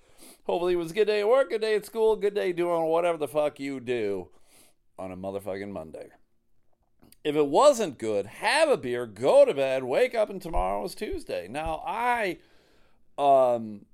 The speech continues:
I would like to apologize again to everybody who listens to this podcast.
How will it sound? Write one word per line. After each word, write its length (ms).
I 100
would 120
like 220
to 100
apologize 1080
again 500
to 220
everybody 540
who 180
listens 500
to 200
this 100
podcast. 760